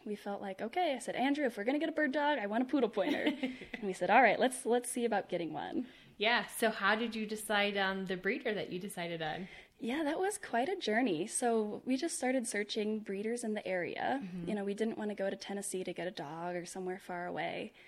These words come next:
Speaker 1: And just started researching different breeders, and different websites popped up, and there were several in the area. There's, like, Windy Sage and Billings, and then Cedar Woods and Boise, and a couple others around.
Speaker 2: Mm-hmm.
Speaker 1: And so we just read on their websites,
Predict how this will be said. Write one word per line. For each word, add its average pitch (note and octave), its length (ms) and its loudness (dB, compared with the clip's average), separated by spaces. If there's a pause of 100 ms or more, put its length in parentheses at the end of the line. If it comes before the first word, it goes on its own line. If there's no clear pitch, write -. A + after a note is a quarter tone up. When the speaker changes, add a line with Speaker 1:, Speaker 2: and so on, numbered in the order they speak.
(360)
Speaker 1:
And G3+ 500 0
just A3 200 -2
started B3 320 0
researching G#3 520 -2
different F#3+ 300 -6
breeders, F#3+ 360 -4
and F#3 120 0
different F3+ 260 -8
websites C#4 420 -2
popped B3+ 300 -6
up, G#3 340 -4
and F#3 140 -4
there F#3 80 -4
were F3+ 80 -4
several A#3+ 400 -2
in A#3 140 -2
the A3 120 -2
area. F#3+ 460 -2
There's, F3 320 -6 (400)
like, F#3 100 -6
Windy F#3+ 220 0
Sage B3+ 480 0
and F#3 100 -2
Billings, G#3+ 640 0
and F3+ 100 0
then F3 300 -2 (200)
Cedar A3 300 0
Woods F#3+ 220 -2
and F3 100 -8
Boise, C4+ 440 0
and G#3 100 -2
a F#3+ 40 -4
couple F#3+ 300 -10
others F#3 320 -4
around. F3 540 -8 (420)
Speaker 2:
Mm-hmm. F3+ 280 -6
Speaker 1:
And G#3 520 -2 (160)
so A#3+ 200 0
we G#3+ 180 -2
just A3+ 320 -2
read G3+ 220 0
on F#3+ 160 -2
their F3 120 -6
websites, C#4+ 800 -4